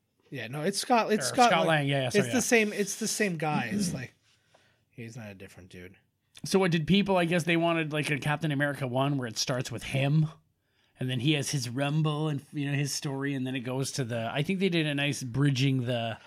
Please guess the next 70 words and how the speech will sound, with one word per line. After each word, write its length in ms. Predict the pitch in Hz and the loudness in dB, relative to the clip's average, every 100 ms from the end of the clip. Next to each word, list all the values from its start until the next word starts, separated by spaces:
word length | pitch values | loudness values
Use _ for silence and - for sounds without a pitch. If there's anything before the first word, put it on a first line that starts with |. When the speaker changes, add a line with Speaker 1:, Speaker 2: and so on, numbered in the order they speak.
| - - | -8 2
Speaker 1:
I 100 | 247 | 4
don't 120 | 233 | 4
know. 60 | |
I 140 | 208 247 | 2 2
think 240 | 294 277 | 2 0
it's 140 | 262 - | 0 0
just, 240 | 208 202 | -2 0
like, 160 | 202 - | 0 0
the 80 | 170 | -6
kind 300 | 160 180 165 | -4 -4 -4
of 60 | |
thing 220 | 160 165 160 | -4 -4 -2
where, 120 | 156 | -2
like, 220 | 156 156 | -4 -8
if 100 | 147 | -8
you're 80 | 156 | -4
doing 640 | 151 143 143 147 143 185 | -4 -4 -6 -10 -12 -12
a 100 | 147 | -8
Spider-Man 720 | - - 143 139 135 127 123 | -8 -6 -8 -8 -10 -10 -12
movie, 300 | 123 123 123 | -14 -12 -12
you're 180 | 123 123 | -12 -12
like, 220 | 123 120 | -8 0
"Oh, 100 | 185 | 0
I 80 | 143 | 0
want 220 | 147 151 | -4 -6
Peter 240 | 151 135 120 | -8 -10 -8
Parker. 400 | 147 131 - 110 | -8 -8 -10 -12
I 80 | |
don't 180 | 113 110 | -12 -14
want 160 | 107 101 | -16 -16
Miles 320 | 107 104 - | -16 -16 -16
Morales" 460 | 98 101 104 95 - | -14 -14 -14 -14 -14
type 280 | 110 85 | -14 -14
thing, 120 | - 131 | -8 -4
Speaker 2:
Oh, 140 | 139 | 0
Speaker 1:
right? 60 | 139 | 2
Speaker 2:
now 220 | 143 151 | 2 4
everybody 340 | 151 147 143 | 2 2 2
Speaker 1:
Well, 80 | 139 | 4
Speaker 2:
wants 100 | 180 | 4
Speaker 1:
now 140 | 170 170 | 4 4
Speaker 2:
Miles 180 | 160 160 | 2 0
Speaker 1:
everybody, 240 | 160 117 | 0 0
Speaker 2:
Morales. 340 | 120 120 - 208 | -2 -4 4 8
Speaker 1:
well, 120 | 214 | 8
now 160 | 202 | 6
that 120 | 190 170 | 2 0
you've 120 | 160 | -2
gotten 220 | 180 165 160 | -2 -4 -4
a 40 | |
billion 400 | 143 151 147 139 | -4 -4 -4 -8
Peter 240 | - 131 | -10 -10
Parkers, 480 | 127 143 139 135 113 | -8 -8 -8 -10 -12
but 140 | 131 139 | -8 -6
I'm 100 | 156 | -2
talking, 380 | 156 135 127 | -2 -4 -10
like, 200 | 123 123 | -12 -12
if 120 | 127 135 | -12 -12
you 100 | 127 | -10
went 220 | 117 120 | -10 -10
back 260 | 120 113 | -10 -10
to, 120 | - 123 | -12 -10
like, 200 | 113 - | -12 -12
the 100 | 117 | -14
first, 360 | 139 117 - | -12 -12 -10
like, 160 | 127 120 | -12 -10
Tobey 260 | 170 147 | -8 -8
Maguire 460 | 127 123 131 127 123 | -10 -12 -12 -12 -12
Spider-Man. 340 | - 117 110 | -12 -10 -4
Speaker 2:
Right. 420 | 110 110 98 98 | -2 -2 -2 -6